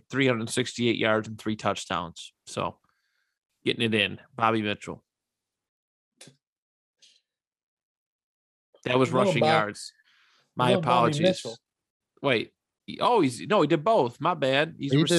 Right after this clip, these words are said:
Speaker 1: receiver.
Speaker 3: yeah.
Speaker 1: He's a both. Yeah. But I said Bobby Mitchell. Yeah.
Speaker 3: I'm gonna go with, uh, for my first flex, I'm gonna go with,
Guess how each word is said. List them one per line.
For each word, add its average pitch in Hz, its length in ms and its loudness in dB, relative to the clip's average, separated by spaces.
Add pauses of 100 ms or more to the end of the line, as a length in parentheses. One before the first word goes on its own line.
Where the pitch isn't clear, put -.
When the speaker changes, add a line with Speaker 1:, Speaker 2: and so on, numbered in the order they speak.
Speaker 1:
receiver. 98 260 -6
Speaker 3:
yeah. 120 280 2 (280)
Speaker 1:
He's 147 140 -2
a 160 40 0
both. 151 400 0
Yeah. 120 300 0 (320)
But 123 100 -2
I 123 60 0
said 113 360 -2 (180)
Bobby 120 200 0
Mitchell. 117 400 -4 (920)
Yeah. 117 240 0 (4000)
Speaker 3:
I'm 127 140 -2
gonna 131 180 0
go 120 420 0
with, 127 600 0 (920)
uh, 110 420 -12
for 123 100 2
my 113 140 6
first 131 340 2
flex, 139 500 0 (100)
I'm 131 120 0
gonna 127 180 2
go 113 160 4
with, 101 200 2